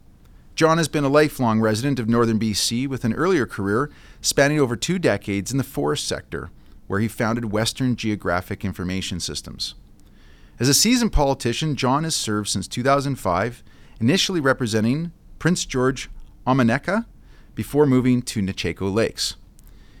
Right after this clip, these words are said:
His ministerial roles included Minister of Aboriginal Relations and Reconciliation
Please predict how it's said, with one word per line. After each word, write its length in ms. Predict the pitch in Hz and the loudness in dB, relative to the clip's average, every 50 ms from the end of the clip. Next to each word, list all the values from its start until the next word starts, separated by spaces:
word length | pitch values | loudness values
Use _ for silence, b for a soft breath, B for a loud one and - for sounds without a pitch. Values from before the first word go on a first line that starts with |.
| b b | b b
His 160 | b 113 101 | b 0 2
ministerial 540 | 131 151 165 156 - - 180 180 175 156 135 | 2 2 2 2 2 2 4 4 4 4 4
roles 400 | 127 135 151 160 165 175 175 143 | 4 4 4 4 4 2 2 0
included 460 | 131 113 - - 151 139 127 110 - b b b b b | 0 0 0 0 2 2 0 -2 -6 b b b b b
Minister 400 | 117 143 175 190 180 - - 185 | 2 4 4 2 2 2 2 2
of 80 | 160 | 4
Aboriginal 580 | 160 139 151 151 143 151 151 143 127 143 147 131 | 4 4 4 4 4 2 0 0 0 -2 -2 0
Relations 680 | 120 127 120 120 127 139 131 - - 151 151 156 151 - - | 0 0 0 0 0 0 -2 -2 -2 -2 -2 -4 -6 -6 -4
and 140 | 113 110 104 | -2 -2 0
Reconciliation 920 | 110 - - 135 120 - - - 123 127 127 131 131 - - 147 156 165 | 0 -2 -2 -2 -2 -2 -2 -2 -2 -2 -2 -2 -4 -4 -4 -6 -6 -6